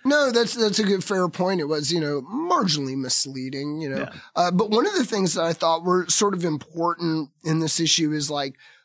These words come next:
Speaker 1: uh, Spidey's willingness, uh, you know, Otto's willingness to, to you, to be more violent and to be more brutal. And the fact that the criminal underworld is sort of aware of this, he's getting this reputation.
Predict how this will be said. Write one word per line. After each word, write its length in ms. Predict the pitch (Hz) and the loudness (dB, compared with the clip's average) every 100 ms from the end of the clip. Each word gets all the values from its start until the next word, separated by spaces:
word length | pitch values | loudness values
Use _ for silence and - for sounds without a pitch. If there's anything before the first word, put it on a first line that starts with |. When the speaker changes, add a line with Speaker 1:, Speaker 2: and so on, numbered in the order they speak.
| _ 165 | _ -2
Speaker 1:
uh, 220 | 160 131 - | 0 -2 -2
Spidey's 800 | - - 175 202 247 254 226 175 | 0 2 2 2 4 2 2 0
willingness, 1000 | 165 151 180 190 185 185 180 156 - - - | 0 2 4 4 2 2 2 2 2 0 -2
uh, 220 | 147 135 | -4 -4
you 140 | 139 | -4
know, 240 | 147 135 - - - | -4 -4 -8 -16 -6
Otto's 540 | 156 185 208 196 151 143 | 0 2 4 4 2 0
willingness 580 | 151 147 143 139 - | 0 -2 -2 0 0
to, 180 | - 143 - | 0 -4 -4
to 120 | - 151 | -2 -2
you, 480 | 151 175 190 202 208 | 0 2 2 0 -2
to 140 | - | -2
be 300 | 156 170 202 | 0 2 2
more 280 | 220 190 160 | 4 2 2
violent 480 | 139 131 127 131 131 | 0 -2 -2 -6 -6
and 80 | 127 | -2
to 100 | 147 | 0
be 280 | 151 175 196 | 2 2 2
more 260 | 180 160 | 2 2
brutal. 560 | 143 139 139 139 135 127 - - - | 0 -2 -4 -4 -6 -10 -14 -20 -6
And 360 | 147 151 147 147 | -2 0 0 -4
the 180 | 143 143 | -4 -4
fact 440 | - 151 165 151 147 | 0 2 2 0 -4
that 220 | 147 - | -4 -4
the 60 | |
criminal 520 | 147 180 180 175 156 143 | -4 0 0 0 0 0
underworld 600 | 160 165 156 147 143 127 | 0 0 -2 -2 -4 -2
is 200 | 165 175 170 | 0 2 4
sort 340 | - 175 160 | 2 0 -2
of 120 | 135 | -4
aware 560 | 127 123 123 180 226 208 | -6 -6 -2 0 2 0
of 180 | 139 113 | -2 -6
this, 240 | 117 - | 0 0
he's 200 | 147 127 | 0 -2
getting 260 | 160 170 165 | -2 0 0
this 180 | 135 156 | 0 -2
reputation. 720 | 151 151 147 180 202 147 | -4 -4 0 2 2 0